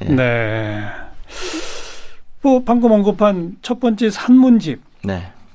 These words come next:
Speaker 2: 그늘까지도 인생이니까라는 제목의 책을 내셨어요.
Speaker 1: 네.
Speaker 2: 이 책을 내야겠다는 생각은 언제부터 어떻게 하신 겁니까?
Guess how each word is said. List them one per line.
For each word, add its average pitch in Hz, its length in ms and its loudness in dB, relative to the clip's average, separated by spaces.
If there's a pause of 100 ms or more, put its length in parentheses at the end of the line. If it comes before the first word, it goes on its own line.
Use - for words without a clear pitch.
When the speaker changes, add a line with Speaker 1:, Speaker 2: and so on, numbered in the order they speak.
(180)
Speaker 2:
그늘까지도 208 1080 2
인생이니까라는 147 1600 -2
제목의 139 380 -4
책을 185 260 0
내셨어요. 123 720 -2
Speaker 1:
네. 87 240 -8 (380)
Speaker 2:
이 226 300 2
책을 247 340 0
내야겠다는 214 720 0
생각은 233 380 0
언제부터 180 380 0
어떻게 160 260 -4
하신 135 220 -4
겁니까? 110 340 -14